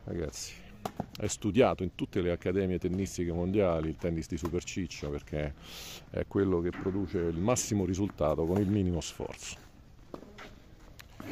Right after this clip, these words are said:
Va bene, noi adesso ci spostiamo sul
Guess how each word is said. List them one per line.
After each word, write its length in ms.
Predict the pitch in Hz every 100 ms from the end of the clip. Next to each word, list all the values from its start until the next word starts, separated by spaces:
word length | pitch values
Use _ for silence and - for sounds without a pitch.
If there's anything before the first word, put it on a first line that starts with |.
| - - - - - - - - - - - - - - - - - - - - - - - - - - -
Va 100 | -
bene, 280 | - 65 76
noi 200 | 104 98
adesso 380 | 107 104 -
ci 180 | 87 98
spostiamo 880 | 92 98 - 113 104 98 92 87 85
sul 760 | 85 - 90 87 85 82 80 80